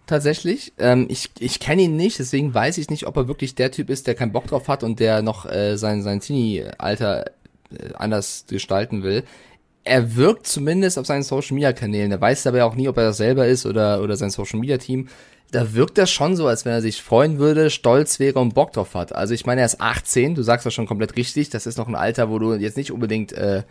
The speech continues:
an alles denken musst in den nächsten fünf Jahren, aber, ähm, ich, ich, ich kenn ihn halt zu wenig, ich weiß nicht, wie er gepolt ist, ich weiß nicht, wie er erzogen wurde, ich weiß nicht, wie er tickt, äh, ich glaube aber trotzdem, ich meine, die Leistung, die er bringt, sind ja keine schlechte, ja, also die Highschool-Leistung, die er bringt,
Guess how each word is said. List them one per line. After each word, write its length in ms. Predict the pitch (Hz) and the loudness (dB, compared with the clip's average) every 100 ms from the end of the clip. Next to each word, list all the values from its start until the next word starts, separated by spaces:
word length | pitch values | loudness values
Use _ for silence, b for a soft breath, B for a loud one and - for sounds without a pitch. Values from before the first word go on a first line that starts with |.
| b b b | b b b
an 120 | - | 0
alles 280 | 110 156 127 | 4 4 4
denken 260 | 113 107 110 | 0 0 0
musst 240 | 104 - | -2 0
in 40 | 101 | 0
den 120 | 101 | 0
nächsten 180 | - 101 | -2 -4
fünf 240 | 107 98 | -4 0
Jahren, 300 | 104 107 147 B B B - | 2 2 0 B B B 0
aber, 500 | 120 117 120 123 - | 2 6 6 4 2
ähm, 480 | 117 120 117 117 113 | 2 4 4 0 -2
ich, 220 | - - - _ b b - | -4 -10 -12 _ b b -16
ich, 200 | - 120 | -8 -8
ich 120 | - | 0
kenn 160 | 147 | 2
ihn 60 | 143 | 4
halt 120 | 110 | 2
zu 80 | 107 | 0
wenig, 220 | 101 98 | 0 -2
ich 100 | 101 | 2
weiß 160 | 120 143 | 4 4
nicht, 120 | 131 | 4
wie 40 | |
er 60 | 123 | 4
gepolt 320 | 127 131 151 | 6 4 4
ist, 100 | 147 | 2
ich 80 | 113 | 2
weiß 160 | 120 135 | 2 2
nicht, 80 | |
wie 60 | 127 | 2
er 80 | 120 | 2
erzogen 360 | 113 131 151 | 4 4 4
wurde, 200 | 135 139 | 2 2
ich 100 | 123 | 2
weiß 140 | 113 131 | 2 0
nicht, 100 | 123 | 2
wie 60 | |
er 100 | 117 | 2
tickt, 380 | 113 196 - - - | 2 -2 -2 -10 0
äh, 200 | 117 117 | 2 4
ich 180 | - - | 0 2
glaube 240 | 135 175 | 4 6
aber 160 | 143 127 | 4 4
trotzdem, 360 | - 143 180 156 | 0 0 0 0
ich 120 | 131 | 0
meine, 100 | 131 | 2
die 80 | 120 | 2
Leistung, 440 | 117 156 - 147 | 2 0 -2 0
die 80 | 127 | 2
er 60 | |
bringt, 280 | 123 127 175 | 2 0 0
sind 80 | 135 | -2
ja 80 | 117 | -2
keine 220 | 123 107 | -2 -4
schlechte, 480 | - 98 - 180 311 - | -2 -4 0 -2 -2 -2
ja, 140 | 107 | 0
also 140 | 107 | 0
die 160 | 104 101 | -2 0
Highschool-Leistung, 640 | 110 127 - 123 123 - | 0 0 2 2 2 2
die 80 | 110 | -2
er 40 | 101 | 0
bringt, 340 | 113 127 | 0 0